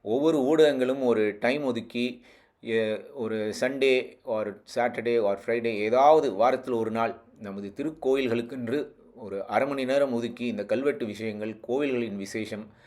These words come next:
இதையெல்லாம் மக்களுக்கு சொன்னாங்கன்னா எவ்வளோ சிறப்பா இருக்கும். மன்னர்கள் கட்டிய கோயிலின் சிறப்புகளை கூட நம்ம மக்களுக்கு சொல்ல வேண்டாமா?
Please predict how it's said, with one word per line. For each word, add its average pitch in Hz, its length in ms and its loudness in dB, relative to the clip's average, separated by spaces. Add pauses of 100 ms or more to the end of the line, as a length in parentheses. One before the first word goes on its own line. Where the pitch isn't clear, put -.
(280)
இதையெல்லாம் 131 520 4
மக்களுக்கு 123 460 0
சொன்னாங்கன்னா 110 560 -4
எவ்வளோ 117 260 0
சிறப்பா 110 380 0
இருக்கும். 98 320 -6
மன்னர்கள் 131 420 0
கட்டிய 110 340 -2
கோயிலின் 117 460 -2
சிறப்புகளை 143 460 2
கூட 147 160 2
நம்ம 117 240 0 (720)
மக்களுக்கு 131 440 -2
சொல்ல 113 220 4
வேண்டாமா? 101 460 2